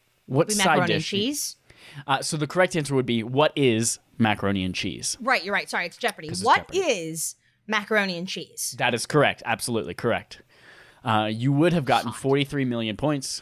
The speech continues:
Speaker 1: but that's just a practice round, so you have zero points still.
Speaker 2: Forty-three million. I, I
Speaker 1: Yeah.
Speaker 2: wish I could have those points.
Speaker 1: So, Jesse, we have three categories for today.
Speaker 2: All right, let's do
Speaker 1: And
Speaker 2: this.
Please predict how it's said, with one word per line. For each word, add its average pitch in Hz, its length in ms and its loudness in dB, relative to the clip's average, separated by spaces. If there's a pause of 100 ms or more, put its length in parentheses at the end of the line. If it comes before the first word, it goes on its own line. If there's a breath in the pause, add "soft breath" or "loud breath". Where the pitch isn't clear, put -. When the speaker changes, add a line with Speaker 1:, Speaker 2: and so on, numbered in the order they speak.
(140)
Speaker 1:
but 151 320 2
that's - 160 -8
just - 220 -2
a - 40 -2
practice - 400 -4
round, - 300 -4
so - 240 -2 (100)
you 127 140 4
have 117 140 6
zero 107 260 6
points 185 280 0
still. 254 200 6
Speaker 2:
Forty-three 392 240 2
million. 156 140 -8
I, 220 120 2
I 262 200 4
Speaker 1:
Yeah. - 60 6
Speaker 2:
wish - 140 4
I 190 40 -8
could 175 160 -4
have 277 280 2
those 160 160 0
points. - 680 -6 (460)
Speaker 1:
So, 202 160 -2
Jesse, 285 320 0
we 311 140 4
have 262 160 4
three 349 480 0
categories 156 1120 2 (560)
for 156 160 -2
today. 131 400 2 (720)
Speaker 2:
All 190 80 2
right, 175 160 0
let's - 140 -20
do 170 100 0
Speaker 1:
And 175 300 4
Speaker 2:
this. 156 140 -8